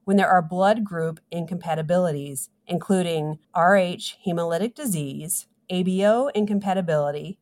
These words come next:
G six P D, and other minor blood group incompatibilities. R H incompatibility occurs when the mother's blood type is R H negative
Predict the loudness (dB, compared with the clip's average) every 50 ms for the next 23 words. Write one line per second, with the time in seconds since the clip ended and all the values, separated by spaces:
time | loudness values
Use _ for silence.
0 | _ _ _ -4 -4 -2 -2 -2 -2 -2 -4 -4 -8 -8 -4 -4 -2 0 0 0
1 | -2 -4 -8 -10 -12 -14 _ _ _ _ _ _ _ -4 -2 -2 2 0 2 4
2 | 4 2 2 0 0 -2 -2 -2 -2 -2 -4 -4 -6 -4 -4 -4 -4 -4 -6 -10
3 | -12 -12 -12 -14 _ -12 -12 -10 -10 -12 -8 -6 -6 -6 -2 0 2 2 2 0
4 | -2 -4 -8 -10 -10 -12 -12 -12 -14 _ _ _ _ _ _ _ _ _ _ _
5 | _ 2 4 4 6 4 4 2 2 -2 -6 -10 -12 -10 _ -2 0 0 0 0
6 | 0 0 0 0 2 2 2 2 0 -2 -4 -10 -10 -12 -12 -14 -14 -2 0 0
7 | 2 2 0 -4 -6 -10 -8 -8 -6 -4 -4 -4 -2 -2 -2 0 -2 -2 -4 -6
8 | -10 -2 -2 -2 -2 -2 -4 -8 -8 -8 -8 -8 -6 -6 -6 -4 -4 -2 -2 -2
9 | -4 -6 -4 -2 0 2 2 2 2 0 -2 -4 -4 -6 -8 -10 -10 _